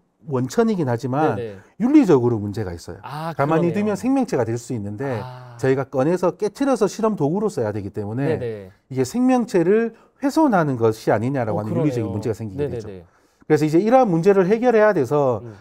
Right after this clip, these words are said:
Speaker 1: 가급적이면 배아를 파괴하지 않고
Speaker 2: 네.
Speaker 1: 전분화능 줄기세포를 만들어낼 수 있는 기술을 개발하는 게 이제 이천 년대 초반 당대
Speaker 2: 어.
Speaker 1: 많은 과학자들이 가진
Speaker 2: 네네.
Speaker 1: 이제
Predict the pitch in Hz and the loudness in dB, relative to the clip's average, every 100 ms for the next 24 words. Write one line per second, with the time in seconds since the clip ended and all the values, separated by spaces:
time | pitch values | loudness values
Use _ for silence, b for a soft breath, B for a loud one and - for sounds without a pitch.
0 | B 131 180 208 226 196 185 196 214 - | B -2 0 0 0 0 0 -2 -2 -2
1 | 117 151 185 170 - 240 247 262 220 147 | 2 2 2 -2 -4 -8 -2 -2 -2 -2
2 | 113 113 - 127 120 113 110 127 143 135 | -4 -6 -4 -4 -4 -6 -6 -6 -6 -6
3 | 120 123 147 123 - 117 107 101 98 - | -8 -8 -6 -8 -8 -8 -6 -8 -10 -16
4 | b b 101 110 151 160 127 127 135 120 | b b -8 0 2 2 0 -2 -4 -6
5 | 107 131 123 160 147 135 B B B 160 | -6 -8 -6 -2 0 -2 B B B 2
6 | 196 196 143 123 123 185 202 104 107 123 | 4 4 2 -2 -2 0 0 -2 -8 -8
7 | 139 185 165 139 120 - 202 180 101 b | -4 -2 -2 -2 -6 -4 0 0 -2 b
8 | b 120 117 120 160 165 120 156 202 254 | b -6 -2 0 4 4 2 0 0 0
9 | 240 151 123 123 110 101 98 92 117 101 | 2 2 2 -2 -2 -4 -6 -6 -6 -6
10 | 90 127 131 117 101 95 107 98 | -8 -10 -10 -8 -10 -8 -6 -6